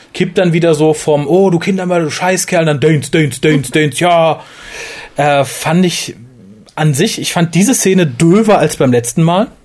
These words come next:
weil beim letzten Mal fand ich's noch irgendwie nachvollziehbar. Hier ist es halt so, „Wir sind Engel, das ist der nächste Schritt der Evolution“, bla, bla, bla, bla, bla. Irgendwie nett, aber das war keine Rede, die Leute plötzlich Sympathie für Danes empfinden lässt. Das war einfach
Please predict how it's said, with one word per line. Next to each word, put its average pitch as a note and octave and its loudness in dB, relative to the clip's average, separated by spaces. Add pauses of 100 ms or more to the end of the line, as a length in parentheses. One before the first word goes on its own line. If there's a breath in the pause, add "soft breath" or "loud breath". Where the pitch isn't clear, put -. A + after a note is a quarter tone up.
(120)
weil C#3+ 2
beim C#3+ 0
letzten F3+ 0
Mal G3 -6
fand F3+ -2
ich's E3 -6
noch D#3+ 2
irgendwie D3+ 0
nachvollziehbar. C3+ -2
Hier C#3+ -2
ist D#3 -2
es D3 -6
halt C#3+ 0
so, C3+ -4
„Wir E3 2
sind D#3+ 0
Engel, F#3 2
das D#3+ 2
ist - -4
der D#3 0
nächste E3 -2
Schritt E3 -2
der D3 2
Evolution“, D#3 0
bla, C#3 0
bla, C#3 2
bla, B2+ 2
bla, A2 2
bla. D#3 0 (640 loud breath)
Irgendwie E3 2
nett, D3+ -2
aber D3 0
das C3 -4
war D3 -2
keine D#3 0
Rede, C#3+ 0
die C3 -6
Leute D3+ 0
plötzlich C#3 -4
Sympathie C3+ -2
für D3 -2
Danes E3 2
empfinden A2+ -4
lässt. G#2+ -6
Das A#2+ -8
war A#2 0
einfach B2 -2